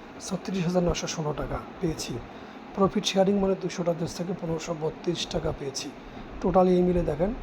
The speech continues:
টোটাল সাব টোটাল বোনাস আসছে আমার আটত্রিশ হাজার চারশো আটচল্লিশ টাকা নব্বই পয়সা। দেখেন, ডিএক্সএন যে সরাসরি বোনাসটা আসে, এই যে নিচে দেখেন আপনার, আহ, দেখেন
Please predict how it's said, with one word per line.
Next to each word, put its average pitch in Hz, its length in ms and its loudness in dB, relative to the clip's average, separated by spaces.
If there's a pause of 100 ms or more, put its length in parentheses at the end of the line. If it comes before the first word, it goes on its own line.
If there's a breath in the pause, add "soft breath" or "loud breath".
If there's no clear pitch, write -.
(140)
টোটাল 170 300 4
সাব 160 280 -2
টোটাল 165 220 0
বোনাস 156 280 0
আসছে 156 240 -6
আমার 160 180 -2
আটত্রিশ 156 400 -2
হাজার 160 260 0
চারশো 175 320 -2 (520)
আটচল্লিশ 165 380 -4
টাকা 170 180 0
নব্বই 143 340 -2
পয়সা। 131 300 -4 (560 loud breath)
দেখেন, 170 240 -2
ডিএক্সএন 208 520 4
যে 220 280 6 (140)
সরাসরি 196 460 4
বোনাসটা 175 400 2
আসে, 190 220 0
এই 156 140 -2
যে 151 60 -4
নিচে 160 260 -2
দেখেন 170 260 -2 (800)
আপনার, 160 340 0
আহ, 143 760 -4
দেখেন 165 460 -2